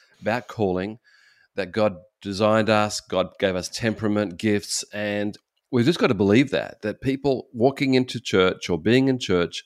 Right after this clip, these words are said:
are gifted, and when they discover the gifting, they're gonna grow. When they discover healing, they're gonna grow.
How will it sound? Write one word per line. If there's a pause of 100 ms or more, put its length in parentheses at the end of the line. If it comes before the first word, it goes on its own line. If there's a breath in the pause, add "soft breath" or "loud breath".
are
gifted, (800 soft breath)
and
when
they
discover
the
gifting, (440 soft breath)
they're
gonna
grow. (300)
When
they
discover
healing,
they're
gonna
grow.